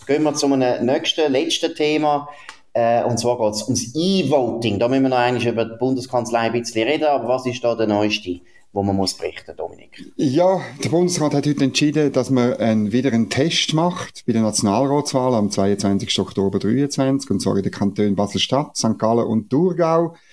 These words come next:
Speaker 2: Man hat dort Bewilligungen erteilt mit einem begrenzten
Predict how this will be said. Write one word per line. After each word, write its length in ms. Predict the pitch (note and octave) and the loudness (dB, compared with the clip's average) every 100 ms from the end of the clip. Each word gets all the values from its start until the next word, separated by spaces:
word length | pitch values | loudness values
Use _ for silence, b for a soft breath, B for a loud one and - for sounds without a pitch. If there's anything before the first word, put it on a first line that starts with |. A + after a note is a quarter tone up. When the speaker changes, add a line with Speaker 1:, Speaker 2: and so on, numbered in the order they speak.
| B - | B -2
Speaker 2:
Man 140 | G#2+ | 0
hat 180 | A#2+ A#2+ | 0 0
dort 200 | A#2 A#2 | -2 0
Bewilligungen 640 | G#2 C3 D#3+ D3 D3+ D3 | 0 2 0 0 0 2
erteilt 680 | C#3 C3+ B2+ B2 C#3 C#3+ A#2+ | 0 0 0 2 2 0 0
mit 180 | A#2+ B2 | 0 2
einem 240 | B2 B2 B B _ | 0 0 B B _
begrenzten 960 | B2+ A#2+ A#2 A#2 D#3 F3 - D3 C3+ | -2 0 0 2 2 0 -2 0 0